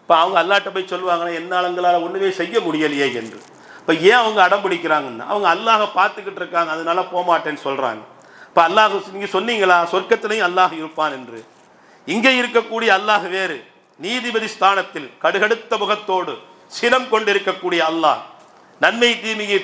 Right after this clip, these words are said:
பிரித்தெடுத்து நல்லவருக்கு நல்லது தீயவர்களுக்கு தீயது என்று தீர்ப்பு சொல்லக்கூடிய அதிகாரத்தில் இருக்கக்கூடிய அல்லாஹ். ஆனா அவங்க சொர்க்கத்துக்கு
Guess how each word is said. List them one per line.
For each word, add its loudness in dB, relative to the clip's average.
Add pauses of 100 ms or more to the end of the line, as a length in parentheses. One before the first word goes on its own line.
பிரித்தெடுத்து 0 (240)
நல்லவருக்கு 4
நல்லது 2
தீயவர்களுக்கு -2
தீயது 0
என்று -2
தீர்ப்பு 0
சொல்லக்கூடிய 0
அதிகாரத்தில் 2
இருக்கக்கூடிய -4 (100)
அல்லாஹ். 0 (600)
ஆனா 4
அவங்க 2
சொர்க்கத்துக்கு 0